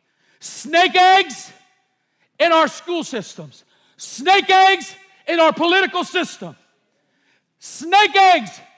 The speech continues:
in our schools. Snake eggs in our universities. Snake eggs in our entertainment.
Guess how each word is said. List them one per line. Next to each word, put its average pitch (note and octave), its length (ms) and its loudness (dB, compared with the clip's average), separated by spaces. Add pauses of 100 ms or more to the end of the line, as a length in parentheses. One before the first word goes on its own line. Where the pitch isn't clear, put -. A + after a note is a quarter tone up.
in D#4+ 100 0
our C#4+ 160 0
schools. F#3+ 600 -16 (380)
Snake G4+ 540 -2
eggs D4+ 440 2 (180)
in E4+ 120 -2
our D#4 120 2
universities. A#3+ 960 -12 (400)
Snake A4 540 -2
eggs E4 480 2 (180)
in F4+ 120 -2
our E4+ 160 4
entertainment. D4+ 680 -4